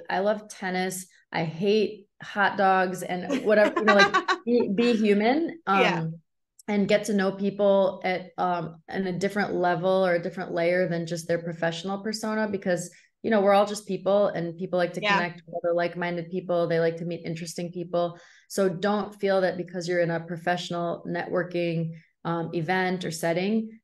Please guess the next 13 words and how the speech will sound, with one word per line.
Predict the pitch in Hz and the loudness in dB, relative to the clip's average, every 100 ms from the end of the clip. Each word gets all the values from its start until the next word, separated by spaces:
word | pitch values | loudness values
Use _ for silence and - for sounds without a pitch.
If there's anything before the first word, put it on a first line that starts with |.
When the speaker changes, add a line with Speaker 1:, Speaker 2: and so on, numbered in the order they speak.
| - | -6
Speaker 1:
that | 160 | -2
you | 185 | 0
have | 175 | -2
to | 180 | -6
keep | - 170 - | -8 -6 -6
the | |
conversation | 165 175 165 165 165 165 165 160 160 | -6 -4 -2 0 0 0 0 -4 -4
strictly | - 175 165 165 | -4 -4 -2 -4
to | 160 | -2
work. | 160 - - - _ _ - | -2 -2 -6 -18 _ _ -10
Speaker 2:
Yeah. | 185 151 | -4 -4
Speaker 1:
Um, | 147 - - | -4 -10 -12
no, | 170 - | -10 -10